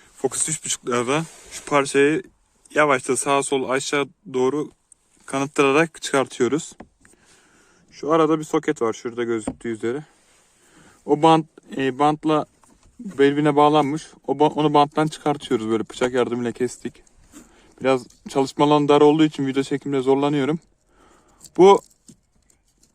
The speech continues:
P T C Yatır'ın şas-, e, P T C Yatır'a gidecek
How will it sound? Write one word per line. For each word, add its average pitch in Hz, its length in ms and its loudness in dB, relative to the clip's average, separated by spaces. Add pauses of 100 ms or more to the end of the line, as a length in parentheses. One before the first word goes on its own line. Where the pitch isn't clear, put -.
(160)
P 156 200 2
T 170 160 6
C 180 100 4
Yatır'ın 175 500 4 (3000)
şas-, 165 360 2 (200)
e, 135 400 4
P 160 200 2
T 165 140 4
C 160 100 2
Yatır'a 165 280 2
gidecek 147 360 2